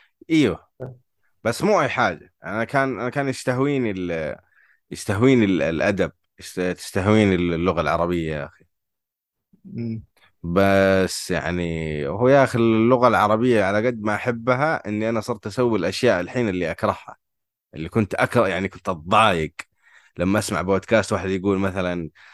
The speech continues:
Speaker 1: آه، "إيوه يوسف، how are you؟ كيف حالك؟" آه، عارف؟ اللي،
Speaker 2: آه.
Speaker 1: اللي كلمتين، ثلاث أربع كلمات عربية، بعدين كلمة إنجليزية، بعدين الحين أنا صرت أسوي نفس الشيء اللي أنا كنت ما أحبهم يسوونه.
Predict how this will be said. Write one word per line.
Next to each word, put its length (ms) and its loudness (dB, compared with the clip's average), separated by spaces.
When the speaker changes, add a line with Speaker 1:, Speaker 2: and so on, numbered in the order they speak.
Speaker 1:
آه، 180 2
"إيوه 200 6
يوسف، 400 4
how 220 6
are 240 0
you؟ 40 -12
كيف 180 -2
حالك؟" 440 -2
آه، 340 -4
عارف؟ 380 -2
اللي، 120 0
Speaker 2:
آه. 380 2
Speaker 1:
اللي 180 2
كلمتين، 640 2
ثلاث 300 2
أربع 240 2
كلمات 340 0
عربية، 340 2
بعدين 200 -2
كلمة 240 -2
إنجليزية، 380 -4
بعدين 300 -2
الحين 280 -2
أنا 140 2
صرت 200 -10
أسوي 240 0
نفس 180 -2
الشيء 240 -4
اللي 120 -2
أنا 120 -2
كنت 240 -8
ما 80 0
أحبهم 420 -4
يسوونه. 440 -6